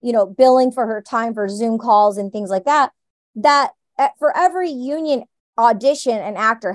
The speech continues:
has for T V or film, they, one, get a stipend, like, something, you know, for their energy and their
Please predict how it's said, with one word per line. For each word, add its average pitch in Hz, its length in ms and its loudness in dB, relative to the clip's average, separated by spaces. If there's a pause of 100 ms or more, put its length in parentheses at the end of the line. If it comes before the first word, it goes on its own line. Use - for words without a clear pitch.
has 214 220 4
for 208 100 -10
T 233 220 -10
V 202 120 -6
or 180 80 -2
film, 254 520 2 (680)
they, 254 260 6
one, 285 540 0 (180)
get 262 340 -2 (120)
a 226 60 -8
stipend, 247 520 -2
like, 185 180 -8
something, 226 600 0
you 254 80 -2
know, 233 140 2
for 226 160 -10
their 208 220 -2
energy 233 440 -4
and 214 80 -6
their 190 160 -6